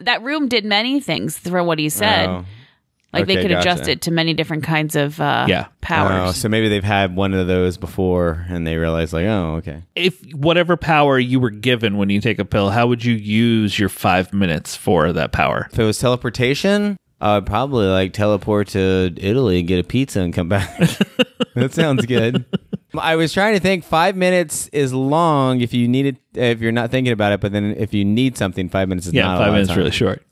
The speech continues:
Speaker 3: <laughs>
Speaker 1: Wait, so I don't get to pick when I take the pill?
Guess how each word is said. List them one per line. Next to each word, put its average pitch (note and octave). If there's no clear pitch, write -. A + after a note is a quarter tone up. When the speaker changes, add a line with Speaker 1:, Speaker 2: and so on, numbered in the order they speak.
Speaker 3:
<laughs> -
Speaker 1:
Wait, A3+
so A3+
I A3+
don't A#3+
get B3
to G#3
pick -
when A#3
I B3
take C4
the C4
pill? C#4